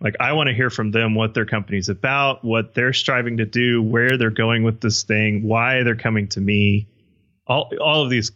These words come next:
these things, right? Just to get a really good understanding of who they are and what they want and what this project is actually about. Um, so there's this really big discovery process, which, you know, ends on really good notes because,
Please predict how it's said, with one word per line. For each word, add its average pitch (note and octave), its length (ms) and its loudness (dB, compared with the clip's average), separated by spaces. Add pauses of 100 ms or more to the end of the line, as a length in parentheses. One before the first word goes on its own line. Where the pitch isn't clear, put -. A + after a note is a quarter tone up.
(140)
these A2 200 -4
things, G2+ 320 -4
right? G#2+ 220 -2
Just B2 260 -2
to G#2+ 260 2 (580)
get F3 100 2
a F#3+ 40 0
really E3 240 2
good C#3+ 160 0
understanding B2+ 540 0
of A2 80 -4
who - 160 -2
they C3 120 2
are A#2 160 2
and G#2+ 80 0
what G#2+ 140 -2
they G#2 100 0
want G#2 320 0
and A2 120 0
what A2+ 160 0
this A2 140 -2
project A2 420 -2
is G#2+ 140 -2
actually A2 460 -2
about. G#2 460 -4 (920)
Um, G#2 220 -4
so - 160 -2
there's A#2 200 0
this G#2+ 200 -2
really B2 380 2
big G#2+ 200 -2
discovery G#2+ 480 -2
process, G#2 800 -4
which, - 460 0 (260)
you A#2 100 0
know, G#2 260 2 (440)
ends D3 220 0
on C#3 120 2
really B2+ 220 0
good G#2+ 200 -4
notes A2 300 -2
because, G#2 560 -2